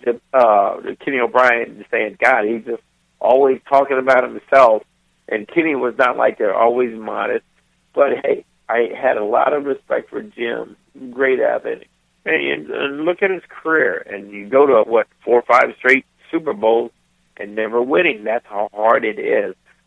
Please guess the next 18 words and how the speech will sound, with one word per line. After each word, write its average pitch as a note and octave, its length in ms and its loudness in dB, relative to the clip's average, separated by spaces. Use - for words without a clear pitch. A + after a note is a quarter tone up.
But C#3+ 100 4
I E3 80 6
had E3 160 6
a C#3 40 2
great C#3 320 2
deal C3 180 2
of A2+ 60 0
respect B2 440 -4
for B2 200 -2
him. B2 100 -10
But B2+ 300 6
I B2+ 100 2
remember C3+ 720 -2
my B2 340 0
guy, F#2+ 520 0
Kenny B2+ 200 -4
O'Brien, A2+ 680 -4
hey, G#3+ 340 -10